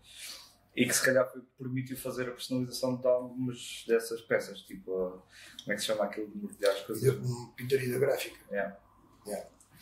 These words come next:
Speaker 2: Pá, eh,
Speaker 1: Mas isso foste desenvolvendo?
Speaker 2: Epá, pois eu sempre fui um gajo muito curioso. A pintura hidrográfica, agora não tanto, não acho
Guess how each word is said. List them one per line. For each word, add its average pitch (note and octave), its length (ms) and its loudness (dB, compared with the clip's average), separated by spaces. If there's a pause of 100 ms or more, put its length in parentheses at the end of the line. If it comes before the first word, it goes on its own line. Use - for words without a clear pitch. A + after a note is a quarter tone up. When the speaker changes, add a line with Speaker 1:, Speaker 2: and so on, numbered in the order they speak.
(580)
Speaker 2:
Pá, - 440 6
eh, - 500 -10 (880)
Speaker 1:
Mas A#2 220 6
isso C#3+ 220 6
foste C3+ 240 -4
desenvolvendo? C3+ 1120 0 (680)
Speaker 2:
Epá, D3 220 8
pois C#3 180 0
eu D#3+ 60 0
sempre - 240 0
fui E3+ 200 2
um D#3 100 4
gajo D3 320 2
muito C#3+ 400 -4
curioso. A2+ 680 -2
A A2+ 180 -2
pintura B2+ 320 2
hidrográfica, D3+ 800 4 (540)
agora E3 240 12
não F3 240 4
tanto, C#3 340 4
não D#3+ 160 2
acho E3 180 2